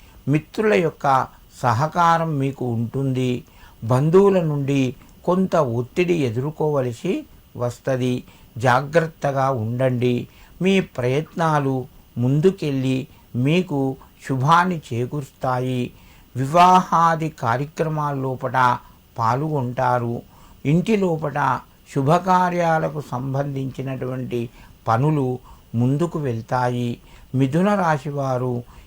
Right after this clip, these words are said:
ఈరోజు ముఖ్యంగా "గురుని సూర్య ఆదిత్యాయ ఓం" అని చెప్పి అనుకోండి, లేదా "సూర్యాయ నమః"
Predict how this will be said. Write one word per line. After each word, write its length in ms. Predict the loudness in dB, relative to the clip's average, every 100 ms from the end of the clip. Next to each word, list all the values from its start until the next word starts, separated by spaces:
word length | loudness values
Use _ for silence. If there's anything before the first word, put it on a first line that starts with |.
| -8
ఈరోజు 560 | 2 4 6 4 2 2
ముఖ్యంగా 840 | 0 -2 -6 -6 -2 0 0 -2 -8 -20 -20 -12
"గురుని 420 | 0 2 4 2
సూర్య 540 | 0 -2 -2 2 2 2 0
ఆదిత్యాయ 840 | -2 -2 -4 -8 -2 0 2 0
ఓం" 360 | 0 -2 -2 -6 -14 _ -2
అని 260 | 0 2 -2
చెప్పి 440 | -4 -2 -2 -2 -8 -20 -8
అనుకోండి, 760 | -2 -2 0 0 0 0 -2 -4 -12 -14 -2
లేదా 540 | 2 4 6 6 6 2 -14 -12
"సూర్యాయ 720 | 0 4 6 8 8 6 4
నమః" 420 | 0 0 0 0